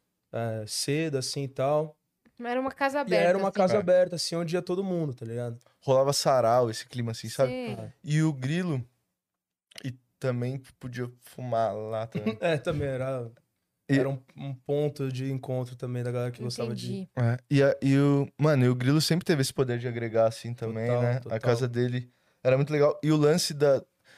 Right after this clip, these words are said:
Speaker 3: que o Grilo, ele era bem dessa cultura do reggae, assim. Então, ele também flertava, assim, com esse lance do Rastafari, saca? E o, da religião Rastafari e tal, tudo mais. E a galera estuda muito a Bíblia. Então, mano,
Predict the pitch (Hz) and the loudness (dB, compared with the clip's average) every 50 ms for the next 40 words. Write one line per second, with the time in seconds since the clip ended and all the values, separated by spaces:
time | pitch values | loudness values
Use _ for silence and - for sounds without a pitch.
0 | - _ _ - 165 147 139 143 156 165 160 160 160 165 160 135 127 135 156 185 | -20 _ _ 0 0 2 2 2 2 2 2 4 4 4 2 2 2 2 2 4
1 | 190 175 151 143 - - 143 - 147 135 127 - 139 135 127 127 123 123 123 123 | 4 2 2 2 2 0 -2 -2 -4 -6 -4 -2 0 2 2 2 2 2 0 2
2 | 127 127 117 110 104 107 104 - - - 110 104 - _ _ _ _ _ _ _ | 2 4 2 2 0 -2 -6 -6 -6 -8 -8 -10 -10 _ _ _ _ _ _ _
3 | - 127 123 123 143 143 151 151 147 - 170 156 143 139 143 165 185 196 196 - | -6 -4 0 2 2 4 2 2 2 0 2 2 4 2 2 2 0 -2 -4 -6
4 | _ _ _ _ _ _ _ - - - - 156 151 147 - - 139 139 135 131 | _ _ _ _ _ _ _ -18 -10 -2 2 2 2 2 4 2 2 4 2 0
5 | - - 139 135 143 135 - - - 139 131 127 127 127 - - 135 135 139 127 | -2 -2 -2 0 0 -2 -2 -2 -2 0 2 2 2 2 0 0 0 2 2 2
6 | - - 147 135 - 147 127 120 107 107 - - 117 117 - _ _ _ _ _ | 2 0 0 2 2 2 2 2 2 0 0 -2 -2 -2 -4 _ _ _ _ _
7 | - _ _ - 123 123 123 117 - - _ _ _ _ - - 117 113 120 127 | -20 _ _ -2 0 0 0 0 -4 -8 _ _ _ _ -4 0 2 2 4 2
8 | 120 120 123 131 120 123 123 120 - 127 120 - 123 131 139 135 113 113 - 120 | 2 2 2 2 2 2 0 -2 -4 -4 0 2 4 4 4 4 2 0 0 -2
9 | 120 - 123 123 123 123 123 - - _ _ _ _ _ _ _ _ _ - 127 | -2 -2 0 2 2 2 0 -2 -10 _ _ _ _ _ _ _ _ _ 0 0
10 | 127 123 127 120 123 127 131 - - - 147 139 139 131 135 147 - 160 143 127 | 2 4 4 4 4 4 2 0 -2 -2 0 0 2 2 0 2 2 2 2 2
11 | 123 127 139 131 127 123 123 123 147 165 165 143 120 | 0 -2 -2 0 0 0 2 2 2 2 2 2 0